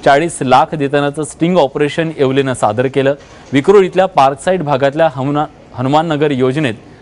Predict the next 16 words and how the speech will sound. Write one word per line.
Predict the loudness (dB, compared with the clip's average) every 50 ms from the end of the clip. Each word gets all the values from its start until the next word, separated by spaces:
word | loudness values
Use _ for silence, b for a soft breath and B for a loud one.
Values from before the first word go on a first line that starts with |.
| B B B -20 -20 -10
सुरू | -6 -2 0 0
असलेला | 0 0 -2 -2 0 0 0
भ्रष्टाचार | 0 -2 -6 -4 -2 -2 0 2 0 0 0 -2
आणि | -2 -4 -2
त्यात | 0 0 0 0
बिल्डरनं | 0 -4 -4 -2 0 0 0 0 0 -2 -4 -6 -10 B B B B -6 -2
सगळ्यांना | -2 0 2 2 0 0 0 -2
कसं | -2 -2 -2 0 0 0
मॅनेज | 2 0 0 0 0 -2 -4 -4
केलंय, | -2 -2 0 0 0 0 0
याचे | -2 -2 -2 -2 -6
पुरावे | -6 -2 0 2 4 4 2 2 -2 -6 -8 B B B B -4
येवले | -2 0 0 2 2 2
यानं | 0 0 -2 -6
समोर | -6 -4 -2 -2 0 0
ठेवले. | -2 -2 -4 -6 -8 -8